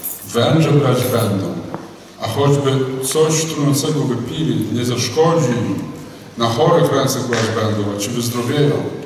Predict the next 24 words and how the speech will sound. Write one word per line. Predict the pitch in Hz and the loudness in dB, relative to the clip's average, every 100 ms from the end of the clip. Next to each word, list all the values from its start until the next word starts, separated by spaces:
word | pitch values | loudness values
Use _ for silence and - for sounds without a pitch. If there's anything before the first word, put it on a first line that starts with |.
| - - - - - - | -12 -16 -16 -18 -16 -10
A | |
gdy | 110 123 | -6 -2
Pan | 127 143 143 | 0 2 4
Jezus | 143 127 123 | 4 2 0
do | 143 | 2
nich | 143 139 | 2 2
powiedział, | - 120 135 147 135 110 107 | 0 -2 0 2 2 0 -2
został, | 104 104 - 127 120 - | -2 -4 -2 -2 -4 -4
został | 139 143 143 - | -2 0 0 -2
wzięty | - 131 120 | -4 -4 -4
w | 107 113 | -4 -4
górę | 143 143 107 104 104 | 0 0 0 -4 -6
do | 110 | -4
nieba | 113 139 139 - 101 - - - - - | -2 0 0 -2 -4 -8 -10 -14 -14 -2
i | 135 | 2
uszedł | 139 135 120 | 4 2 0
po | 120 | -2
prawicy | 120 113 110 113 | 0 0 0 -2
Boga. | 113 110 107 107 | 0 0 0 0
Oni | 117 117 | 2 2
zaś | 110 107 | 2 0
poszli, | - 143 135 - 113 | 0 2 2 0 -2
wszędzie | 107 127 120 113 | -4 -4 -2 -2
kazali, | 123 123 123 101 | -2 0 0 0